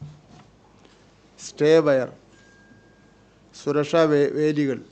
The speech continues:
ഇല്ലാതെയുള്ള ട്രാൻസ്ഫോ-, ഫോ-, ഫോർമറുകൾ മുതലായവ അപകടകരമാംവിധം കാണുകയാണെങ്കിൽ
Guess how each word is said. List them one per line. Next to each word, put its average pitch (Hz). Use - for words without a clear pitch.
ഇല്ലാതെയുള്ള 147
ട്രാൻസ്ഫോ-, 143
ഫോ-, 139
ഫോർമറുകൾ 135
മുതലായവ 147
അപകടകരമാംവിധം 139
കാണുകയാണെങ്കിൽ 131